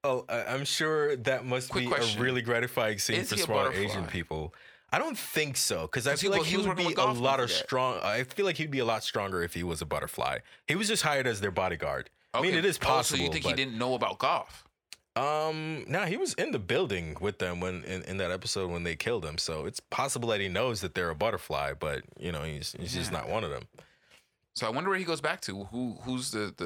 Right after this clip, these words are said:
Speaker 2: the third party they're hiring him out? 'Cause he's a mercenary, right?
Speaker 1: Yeah. And he was hired by Goff, who was killed, but he's still pursuing the mission. That's a good point, yeah.
Speaker 2: So I'm saying, like, it feels like he's working for a third party.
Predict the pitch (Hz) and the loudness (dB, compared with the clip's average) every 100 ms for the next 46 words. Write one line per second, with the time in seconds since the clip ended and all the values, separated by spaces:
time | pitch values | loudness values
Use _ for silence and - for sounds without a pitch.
0 | 85 - - 120 113 123 113 95 90 107 | -4 -6 -2 -2 -2 -4 -6 -6 -4 -2
1 | 104 98 101 110 107 - _ _ - 170 | -2 -4 -4 -2 -4 -10 _ _ -4 -2
2 | 170 170 165 117 107 123 - - 113 113 | 0 -2 -2 -4 -2 -2 -4 -4 2 2
3 | 80 - 82 _ _ _ - - 107 113 | 2 -2 -10 _ _ _ -18 -4 -2 0
4 | 117 123 117 107 101 92 90 104 92 107 | 2 0 2 0 2 0 2 0 0 -2
5 | 92 92 - 107 98 90 87 87 - 98 | -2 -2 -2 -2 -2 -2 -4 -4 -2 -2
6 | 90 85 92 90 98 - 73 80 85 85 | -2 -4 -2 -2 -2 -4 -6 -8 -6 -8
7 | 87 98 117 - 90 95 - _ - _ | -6 -6 -6 -6 -6 -6 -10 _ -20 _
8 | - - 117 156 151 117 113 113 147 147 | -4 -2 0 0 2 0 0 -2 0 0
9 | 120 123 120 117 113 104 101 117 101 131 | 0 0 -2 -2 -2 -2 0 -2 0 -2
10 | 127 95 101 | 0 -4 -8